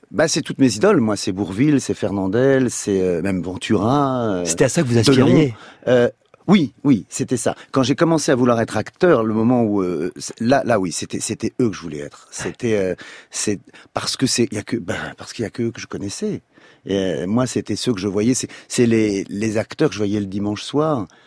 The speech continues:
Speaker 1: euh, au cinéma du dimanche soir, c'est, ou, ou le mardi soir à l'époque, mais c'était ces acteurs-là, c'était, euh, euh, moi, je m'asseyais dans un fauteuil avec mon père pour regarder le film.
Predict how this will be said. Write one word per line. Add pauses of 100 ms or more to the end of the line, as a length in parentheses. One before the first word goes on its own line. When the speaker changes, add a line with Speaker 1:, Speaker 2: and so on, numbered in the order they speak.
(240)
Speaker 1:
euh,
au
cinéma
du
dimanche
soir,
c'est,
ou,
ou
le
mardi
soir
à
l'époque,
mais (300)
c'était
ces
acteurs-là,
c'était,
euh, (320)
euh, (180)
moi,
je
m'asseyais
dans
un
fauteuil
avec
mon
père
pour
regarder
le
film.